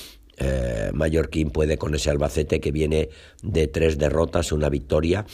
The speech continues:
y un, un empate. Luego, eh, el, eh, el Ibiza viajará a Ceuta, eh, recibi-, también viajará a Eibar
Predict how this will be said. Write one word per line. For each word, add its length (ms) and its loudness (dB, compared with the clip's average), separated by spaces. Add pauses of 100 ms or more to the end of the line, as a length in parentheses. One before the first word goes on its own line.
(360)
y 180 4
un, 540 2
un 160 0
empate. 440 0
Luego, 440 4 (540)
eh, 680 2
el, 380 -2
eh, 200 -2 (540)
el 80 -2
Ibiza 320 2
viajará 380 -2
a 40 0
Ceuta, 500 0 (1160)
eh, 300 -2
recibi-, 520 -2
también 480 0
viajará 580 2 (100)
a 260 2
Eibar 460 0